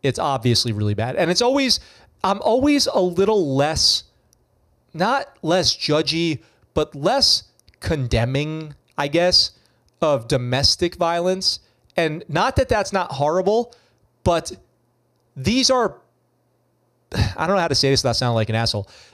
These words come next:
These are private matter. This is not the, you know, it's hard to know the whole story with domestic issues.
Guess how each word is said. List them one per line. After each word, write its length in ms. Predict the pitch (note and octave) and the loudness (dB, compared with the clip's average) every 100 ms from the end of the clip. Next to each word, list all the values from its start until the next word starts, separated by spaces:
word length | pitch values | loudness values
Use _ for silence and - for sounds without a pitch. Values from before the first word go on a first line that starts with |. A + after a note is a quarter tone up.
| - | -4
These 240 | F3 C4 C4+ | 0 2 2
are 140 | B3+ | 2
private 540 | - G3 F3+ D#3+ F3+ | 2 2 2 0 -2
matter. 320 | D#3 C3 A2 - C#3+ | -2 -2 -2 -6 -2
This 180 | G#3+ | 0
is 120 | B3+ G#3 | 0 0
not 360 | A#3+ A3+ - - | 0 0 -4 -2
the, 240 | F3+ - - _ | -2 -2 -8 _
you 140 | - D3+ | -4 0
know, 260 | C#3+ B2+ - _ _ _ _ _ _ _ | 2 0 -4 _ _ _ _ _ _ _
it's 160 | F#3 E3 | 0 2
hard 240 | A#3 C4+ | 2 0
to 100 | - | 0
know 120 | B3 | 0
the 100 | A3 | 2
whole 180 | E3+ D#3 | 2 2
story 500 | C3 - A#2+ G2+ - _ _ _ _ _ _ | 0 0 0 -2 -6 _ _ _ _ _ _
with 380 | D3 C#3+ - - | -2 0 0 -4
domestic 520 | C3+ C3+ C#3 - B2 | -2 0 0 0 -2
issues. 500 | - B2 A#2 A#2 - | -2 -4 -4 -12 -16